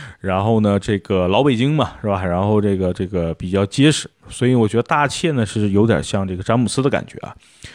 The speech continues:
所以呢，南哥就非常喜欢这款车。那这款车的特点是什么呢？就是它的外观呢也没有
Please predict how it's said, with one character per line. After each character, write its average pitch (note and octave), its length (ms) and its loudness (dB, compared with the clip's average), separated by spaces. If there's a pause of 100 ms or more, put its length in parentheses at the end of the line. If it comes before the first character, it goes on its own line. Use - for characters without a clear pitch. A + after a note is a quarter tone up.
(180)
所 C#3 120 4
以 D3 40 6
呢， C#3 120 4
南 A#2+ 180 4
哥 C#3 100 6
就 C3+ 60 2
非 E3 160 2
常 D3 140 4
喜 G#2+ 140 -4
欢 G#2 140 -2
这 G#2+ 60 2
款 G2+ 160 2
车。 A2 280 4 (540)
那 D#3 100 2
这 E3 100 4
款 E3 160 6
车 D#3 140 2
的 F3+ 100 4
特 G3+ 220 4
点 B2+ 160 2
是 - 100 -4
什 F#2 160 -4
么 E2+ 100 -2
呢？ A#2 180 2
就 B2+ 140 -4
是 G#2+ 460 -2 (1200)
它 - 100 -4
的 D#3+ 80 2
外 F3+ 240 4
观 E3 240 2
呢 E3+ 100 0
也 F#2+ 160 -2
没 F#2 220 0
有 A2+ 240 0